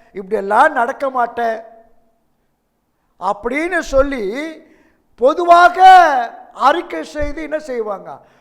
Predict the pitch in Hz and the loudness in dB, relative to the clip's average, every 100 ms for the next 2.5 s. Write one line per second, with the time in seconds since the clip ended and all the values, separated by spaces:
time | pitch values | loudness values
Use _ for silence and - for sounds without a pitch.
0 | _ _ 254 285 262 226 220 247 _ 190 | _ _ -14 -10 -8 -8 -8 -16 _ -18
1 | 175 185 156 135 127 - 113 90 _ _ | -18 -18 -14 -14 -14 -20 -20 _ _ _
2 | 170 208 170 151 240 | -12 -8 -6 -6 -8